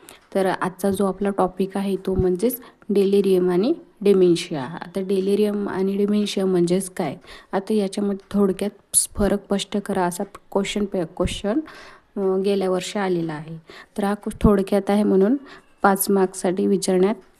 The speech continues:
आलेला आहे हा. तर आपण याच्यावर फारसे मुद्दे न घेता तुम्हाला याच्यामध्ये फरक काय आहे एवढं समजून सांगायचं आहे.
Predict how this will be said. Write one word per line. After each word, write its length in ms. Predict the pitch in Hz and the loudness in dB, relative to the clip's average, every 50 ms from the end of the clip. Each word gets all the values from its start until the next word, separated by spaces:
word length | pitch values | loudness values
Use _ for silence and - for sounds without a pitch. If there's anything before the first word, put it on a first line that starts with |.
| _ _ _ _ - _ _ - - _ - | _ _ _ _ -20 _ _ -20 -20 _ -4
आलेला 300 | 202 208 202 190 170 151 | -2 0 2 2 0 0
आहे 120 | 151 156 | -2 -4
हा. 240 | 170 - - 175 156 147 - _ _ _ _ - - - - - - _ _ _ - | -8 -10 -12 -14 -14 -14 -16 _ _ _ _ -20 -20 -20 -20 -20 -20 _ _ _ -4
तर 40 | 196 | -4
आपण 260 | 185 185 - 196 196 | -4 -2 -2 -2 -2
याच्यावर 360 | 196 190 - 196 190 185 190 190 - - _ _ _ _ _ | -2 -2 -2 0 0 0 -2 -4 -8 -16 _ _ _ _ _
फारसे 340 | - 208 202 202 196 - 220 | -2 0 0 0 0 -2 0
मुद्दे 340 | 208 208 196 180 180 208 202 | 0 2 0 0 0 0 0
न 140 | 202 202 196 | 2 2 0
घेता 320 | 185 190 180 185 170 180 214 - - - - _ - | -2 -2 -4 -2 -2 -2 -2 -4 -10 -18 -20 _ -2
तुम्हाला 300 | 220 226 208 202 202 208 | 0 2 2 2 2 0
याच्यामध्ये 440 | 208 202 202 - 202 202 202 208 208 | 0 0 0 -2 -2 -2 0 -2 -4
फरक 340 | - - - 208 202 202 202 - - | -2 0 2 2 2 2 0 -2 -2
काय 120 | 214 208 | -2 0
आहे 220 | 196 202 185 180 | 0 2 2 2
एवढं 240 | 180 180 185 190 202 | 4 4 4 4 2
समजून 460 | 202 - - 190 185 180 180 202 269 302 - - - _ _ _ | 0 0 0 2 2 2 2 2 0 0 0 -6 -16 _ _ _
सांगायचं 540 | - - 107 98 180 156 143 156 165 - 143 | -8 -4 0 0 0 0 -2 -6 -8 -8 -10
आहे. 100 | 135 | -10